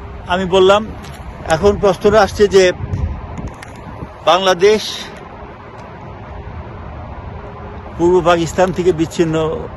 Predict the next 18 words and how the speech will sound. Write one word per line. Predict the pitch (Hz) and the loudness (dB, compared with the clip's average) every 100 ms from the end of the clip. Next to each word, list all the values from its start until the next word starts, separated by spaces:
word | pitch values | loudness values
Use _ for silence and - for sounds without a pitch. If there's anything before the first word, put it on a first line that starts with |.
| - | -10
একটা | 147 151 | -6 -2
নতুন | 151 165 143 | -2 0 2
রাষ্ট্র। | 131 - 139 135 - - - - - - | 2 0 -6 -6 -8 -14 -14 -14 -14 -6
এখন | 143 165 | 0 0
সেই | - 180 | 2 2
পাকিস্তান, | - 165 190 170 214 190 160 | 4 2 2 0 2 2 2
পশ্চিম | 185 - 180 | 0 0 0
পাকিস্তান | 170 160 135 180 | 0 0 2 0
যেটা | 156 135 147 | 2 0 0
আজকের | 147 143 - 156 | 0 -2 0 -2
পাকিস্তান, | 143 131 113 139 123 - - - - - - | 0 -2 -2 -2 -4 -6 -12 -12 -12 -8 -4
সেটার | 165 190 | 0 0
সাথে | 185 190 | 0 0
ভারতের | 147 175 180 185 160 - - - - - - - 160 | 4 4 4 0 0 -4 -12 -12 -12 -12 -10 -4 0
সম্বর্ষ-, | 160 156 156 - - - | 2 4 2 0 -8 -6
সম্পর্ক | 156 160 151 165 | -4 -2 -2 -2
খুবই | 170 156 | 0 -2
খারাপ। | - 156 151 | 0 2 4